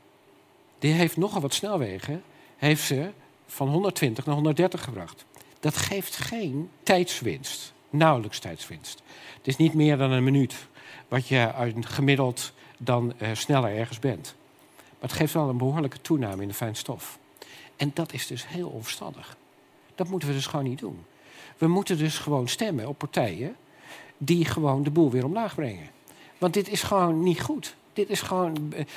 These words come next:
en we moeten ook echt onze politici daarop aanspreken dat dit gewoon niet kan. Moeten we nou met elkaar voor een tientje naar Barcelona toe willen? Is dat nou goed? Moeten we niet gewoon accijns op kerosine heffen? Want het probleem,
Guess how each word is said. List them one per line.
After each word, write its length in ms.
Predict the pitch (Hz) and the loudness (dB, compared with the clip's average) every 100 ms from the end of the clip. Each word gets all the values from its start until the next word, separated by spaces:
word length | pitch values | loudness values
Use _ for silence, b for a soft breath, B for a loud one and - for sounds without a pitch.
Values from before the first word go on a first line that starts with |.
| B | B
en 140 | - 175 | 0 2
we 60 | |
moeten 320 | 175 196 175 - | 2 2 -2 -2
ook 180 | 147 | -4
echt 280 | - 185 - | -2 -6 -4
onze 180 | 156 - | -6 -6
politici 520 | 135 147 170 - 117 | -2 0 -2 -4 -4
daarop 300 | 127 139 127 | -2 -2 -2
aanspreken 540 | 202 220 - 107 92 143 | -8 -10 -10 -10 -8 -6
dat 120 | 175 | -6
dit 140 | 196 | -6
gewoon 220 | - 175 | -4 -4
niet 120 | 147 160 | -4 -6
kan. 280 | 269 - 123 _ _ _ _ _ _ _ B B B B B B - | -12 -16 -20 _ _ _ _ _ _ _ B B B B B B 0
Moeten 300 | 160 190 180 | 4 4 6
we 60 | |
nou 200 | 160 156 | 6 6
met 140 | 151 147 | 6 4
elkaar 400 | 135 147 143 131 | 4 6 6 4
voor 160 | - | 0
een 100 | 131 | -2
tientje 380 | 135 180 170 143 | 0 0 0 0
naar 140 | 120 110 | 0 0
Barcelona 500 | 120 - 139 123 92 | -2 0 0 0 -4
toe 160 | 101 | -10
willen? 220 | 85 71 - _ - - _ - | -12 -14 -18 _ -20 -20 _ -10
Is 180 | - 170 | -4 -2
dat 140 | 160 147 | -2 -2
nou 120 | 139 | -4
goed? 380 | - 175 - - _ _ B B B B B | -4 -10 -12 -18 _ _ B B B B B
Moeten 260 | 165 175 156 | 2 2 2
we 60 | |
niet 200 | 151 147 | 2 2
gewoon 600 | - 143 135 131 131 123 127 b b b - | 0 2 4 4 2 -2 -8 b b b -2
accijns 500 | 147 - 143 123 123 | 0 2 2 2 -2
op 100 | - | -4
kerosine 460 | 127 113 139 127 | -4 -2 -2 -4
heffen? 280 | 92 82 - - _ _ _ - _ | -6 -12 -16 -20 _ _ _ -20 _
Want 200 | 156 - | -8 -8
het 180 | 151 - - | -10 -12 -6
probleem, 600 | 170 151 180 185 160 | -4 0 0 0 -2